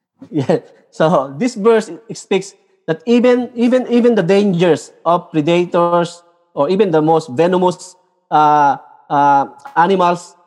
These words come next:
or creatures like cobras or vipers will be,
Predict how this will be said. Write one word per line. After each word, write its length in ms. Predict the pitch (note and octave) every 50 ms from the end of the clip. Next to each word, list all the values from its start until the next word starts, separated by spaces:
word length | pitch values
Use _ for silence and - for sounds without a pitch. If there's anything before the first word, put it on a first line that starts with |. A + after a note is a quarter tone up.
| _ _ _ _ _ _ _ _ _ _ _ _ _ _ _ -
or 120 | C#3+ B2
creatures 520 | - D3+ E3+ F#3 E3+ - F3 E3+ E3 - -
like 180 | C#3+ C#3+ C#3 -
cobras 460 | - F3 E3+ F3+ D#3+ F3+ F3+ F3 E3
or 120 | - D#3 C#3+
vipers 680 | C#3+ D#3 D#3 D#3 D#3+ D3 D3 - C#3 C#3 C3+ - - -
will 200 | F3+ C#3+ C#3+ C3+
be, 280 | B2+ C#3 B2+ C3 B2+